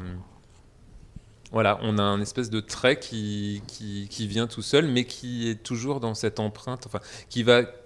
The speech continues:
c'est un, un, une manière de dessiner, euh, maintenant qu'on a intégrée et qui, euh, va nous permettre,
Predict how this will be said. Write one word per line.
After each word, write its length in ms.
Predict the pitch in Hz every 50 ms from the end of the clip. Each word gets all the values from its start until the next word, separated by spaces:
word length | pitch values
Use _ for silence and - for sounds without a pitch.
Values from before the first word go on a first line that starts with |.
| - - - - _ - - - 76 82 - - - _ - - - - - - - - - - - -
c'est 200 | - - - 113 107 110
un, 160 | 120 - - - -
un, 320 | 95 117 120 120 113 113 117 117 113 - - - - - - -
une 160 | 123 113 113
manière 300 | 123 131 139 143 156 143
de 100 | 131 131
dessiner, 600 | 123 123 123 - - - 123 117 123 127 143 160 - - - - - - - - - - - -
euh, 300 | 104 101 98 95 95 95
maintenant 340 | 92 101 101 107 113 123 135
qu'on 220 | - - 117 104
a 40 | 101
intégrée 600 | 101 101 101 - 107 95 104 101 113 127 151 156 -
et 100 | 110 104
qui, 280 | 104 - - - 120 123
euh, 400 | 117 104 98 95 92 92 95 95 92
va 80 | 101 98
nous 120 | 107 104
permettre, 480 | - 104 92 98 101 120 139 - -